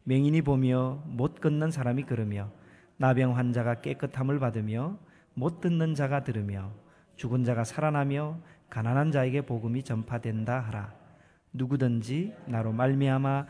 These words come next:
실족하지 아니하는 자는 복이 있도다 하시니라. 장소는 축축한 유대의 감옥 아닙니다. 세례 요한은 이후 이천 년 동안 계속될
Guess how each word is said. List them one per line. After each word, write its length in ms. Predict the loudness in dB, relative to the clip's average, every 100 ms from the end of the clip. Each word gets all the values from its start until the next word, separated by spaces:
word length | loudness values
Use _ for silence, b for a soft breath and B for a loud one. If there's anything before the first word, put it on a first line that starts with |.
| B
실족하지 760 | B -8 -6 -4 -6 -4 -2 0
아니하는 480 | 0 0 0 0 -2
자는 400 | -2 0 -2 -6 B B -8
복이 260 | -4 -2
있도다 480 | -2 -2 -4 -2 -4
하시니라. 720 | -8 -12 -14 -12 -14 -14 -18 -20 _ _ _ _ _ _ _ _ _ _ _ _ _ _ _ _ _ _ _ _ -4
장소는 680 | 0 2 2 2 0 -2 -8 _ _ _ _
축축한 640 | -6 -4 -4 -4 -4 -4
유대의 400 | -4 -2 -2 -2
감옥 380 | -6 -6 -6 -6
아닙니다. 500 | -4 -4 -4 -10 -14 _ _ _ _ _ _ _ _ B B B
세례 240 | 2 6 8
요한은 440 | 8 6 2 -2
이후 240 | -2 2 4
이천 500 | 2 -2 2 4 6
년 200 | 4 2
동안 360 | 0 0 0 -2
계속될 680 | -2 -2 -4 -4 -4 -4